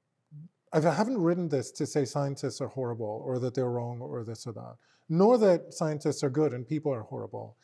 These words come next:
but just to say that there is a dynamic that is often really troubling. And just as we need to be,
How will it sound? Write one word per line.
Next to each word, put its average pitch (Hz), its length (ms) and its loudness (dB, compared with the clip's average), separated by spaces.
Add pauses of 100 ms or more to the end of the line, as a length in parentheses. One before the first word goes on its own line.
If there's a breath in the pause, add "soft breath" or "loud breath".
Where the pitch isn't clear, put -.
(360 soft breath)
but 160 140 4
just 208 220 4
to 254 100 0
say 202 180 4
that 170 180 2
there 170 220 4
is 202 300 2
a 240 60 -2 (280)
dynamic 147 640 -2
that 160 120 6
is 156 180 2
often 185 380 0
really 160 220 4
troubling. 117 520 -6 (680)
And 160 380 0
just 170 240 2
as 196 140 4
we 175 80 2
need 165 160 0
to 165 80 -4
be, 156 240 0